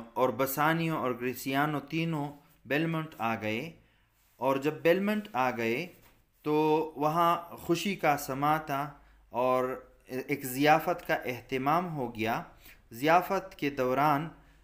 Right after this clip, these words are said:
अ, पोरशा ने बसानियों से कहा कि तुम्हारी अंगूठी कहाँ है?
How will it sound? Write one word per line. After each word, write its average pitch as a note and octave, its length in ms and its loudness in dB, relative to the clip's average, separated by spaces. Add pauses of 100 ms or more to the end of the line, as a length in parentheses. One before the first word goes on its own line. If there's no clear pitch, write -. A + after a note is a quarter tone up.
(160)
अ, A2 120 -6 (2500)
पोरशा G3+ 440 2
ने A#2 320 -6 (500)
बसानियों E3 720 -2
से D3 180 -6
कहा A#2+ 360 -4
कि D#3+ 220 -8
तुम्हारी C3 460 -4
अंगूठी D3+ 540 -6
कहाँ G#2 340 -6
है? F2 240 -14